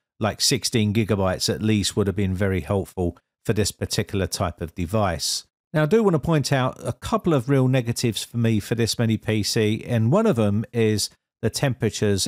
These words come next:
It was getting a little bit toasty at times when doing certain things.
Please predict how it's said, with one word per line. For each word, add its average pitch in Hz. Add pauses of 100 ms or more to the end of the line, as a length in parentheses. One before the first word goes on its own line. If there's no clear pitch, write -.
It 151
was 135
getting 185
a 160
little 151
bit 131
toasty 123 (320)
at -
times 113
when 110
doing 110
certain 95
things. 143